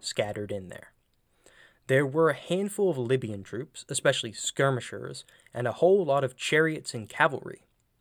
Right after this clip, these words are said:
It seems like Bomilcar and Hanno took whoever was on hand, which kinda makes sense because all of this is happening relatively quickly. I mean, think about it.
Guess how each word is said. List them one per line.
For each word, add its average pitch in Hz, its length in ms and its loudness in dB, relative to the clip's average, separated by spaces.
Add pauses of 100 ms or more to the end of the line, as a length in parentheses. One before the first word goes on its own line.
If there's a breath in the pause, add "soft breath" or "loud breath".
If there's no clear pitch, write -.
(380 loud breath)
It 135 140 -6
seems 202 260 0
like 160 240 2
Bomilcar 139 720 2
and 104 320 -8 (120)
Hanno 151 440 0 (220)
took 120 180 -4
whoever 135 420 2
was 117 180 -2
on 107 160 -6
hand, - 460 -8 (280 soft breath)
which 117 220 -6
kinda 165 180 -2
makes 110 260 -6
sense 165 300 0
because 107 400 -6 (340 soft breath)
all 180 220 6
of 123 80 2
this 120 140 -2
is 110 100 -10
happening 117 540 -4
relatively 156 540 0
quickly. - 440 -4 (500 soft breath)
I - 40 -6
mean, 127 200 0
think 170 220 0
about 95 260 -4
it. - 160 -14